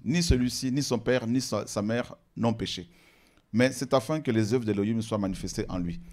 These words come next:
Il faut que je fasse tandis qu'il est jour. » les œuvres de celui qui m'a envoyé. La nuit vient où personne ne peut travailler.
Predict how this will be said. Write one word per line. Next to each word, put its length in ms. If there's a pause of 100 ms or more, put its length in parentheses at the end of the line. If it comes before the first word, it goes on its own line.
(120)
Il 200
faut 500 (140)
que 100
je 100
fasse 300
tandis 260
qu'il 140
est 80
jour. » 340 (460)
les 260
œuvres 140
de 60
celui 240
qui 100
m'a 240
envoyé. 320
La 220
nuit 240
vient 400
où 100
personne 500
ne 60
peut 160
travailler. 480